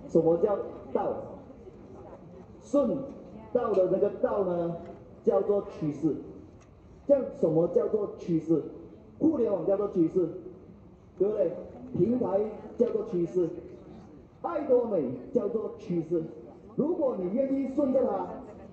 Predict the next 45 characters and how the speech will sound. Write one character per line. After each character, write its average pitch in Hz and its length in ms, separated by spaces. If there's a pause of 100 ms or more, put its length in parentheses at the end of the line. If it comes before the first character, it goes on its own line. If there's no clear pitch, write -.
(300)
你 139 140
就 170 180
能 123 180
够 156 100
闯。 156 100 (2250)
趋 262 240
势 294 180
呢， 214 300 (420)
是 262 180 (120)
阻 170 160
挡 123 240
不 175 100
了 - 180
的。 107 80 (840)
未 269 160
来 208 160
来 190 80
讲 160 220
话 202 120
呢， 170 280 (360)
它 190 160
将 - 220
会 214 140 (120)
是 226 60
爱 226 160
多 185 240
美 139 80
的 127 100
年 123 160 (180)
代， 170 80 (580)
大 247 100
家 214 100
认 208 180
同 165 160
吗？ 156 140 (1200)
所 285 160
以， 208 100 (180)
如 285 180
果 254 240
今 254 160
天 254 120
来 208 120
讲 190 200
话 233 180
呢， 214 240